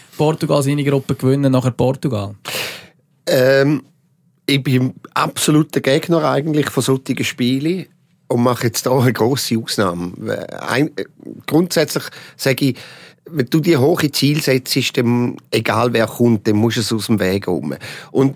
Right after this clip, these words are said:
Speaker 2: es geht mir jetzt da weniger um den Gegner, weil, weißt, auch wenn sie Zweite werden, könnte im Achtelfinal Marokko oder, oder Brasilien kommen oder, oder Holland. Also, i-, i-, ist ja nicht etwa die gleiche Kategorie wie Portugal. Also, das spielt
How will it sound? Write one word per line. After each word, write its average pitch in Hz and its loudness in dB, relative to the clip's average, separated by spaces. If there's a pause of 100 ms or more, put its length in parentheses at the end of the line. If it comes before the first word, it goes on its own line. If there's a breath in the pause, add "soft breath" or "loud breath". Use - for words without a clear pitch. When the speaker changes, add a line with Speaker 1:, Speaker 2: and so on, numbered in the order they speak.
(160)
Speaker 2:
es - -6
geht 151 0
mir 156 0
jetzt - -2
da 139 2
weniger 160 2
um 127 2
den 120 0
Gegner, 175 2
weil, 127 2
weißt, - -2
auch 127 2
wenn 120 -2
sie 127 -6
Zweite 131 0
werden, 127 2
könnte 120 -2
im 110 0
Achtelfinal 104 2
Marokko 101 0
oder, 104 0
oder 98 0
Brasilien 107 0
kommen 101 2
oder, 85 -4
oder 85 -4
Holland. 104 2
Also, 117 0 (380 loud breath)
i-, - -8
i-, 123 -6
ist - -2
ja 160 4
nicht 143 4
etwa 139 0
die 127 0
gleiche 127 2
Kategorie 110 0
wie 107 -2
Portugal. - -4
Also, 110 2
das 110 -2
spielt 139 0